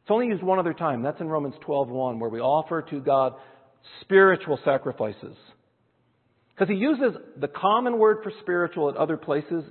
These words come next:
in this letter. This one's different. And it connects it back to the logos,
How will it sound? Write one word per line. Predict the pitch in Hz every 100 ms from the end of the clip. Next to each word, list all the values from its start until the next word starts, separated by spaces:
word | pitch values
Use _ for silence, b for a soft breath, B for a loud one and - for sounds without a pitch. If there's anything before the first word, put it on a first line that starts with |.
| 160
in | 165
this | 170
letter. | 170 165 170 170 B B B
This | 202 233 -
one's | 226 214 - - 123
different. | 180 - 123 95 - _ b
And | 143
it | 151
connects | - 175 202 -
it | 214
back | 170 165 -
to | 170
the | 139
logos, | 131 127 135 165 180 190 190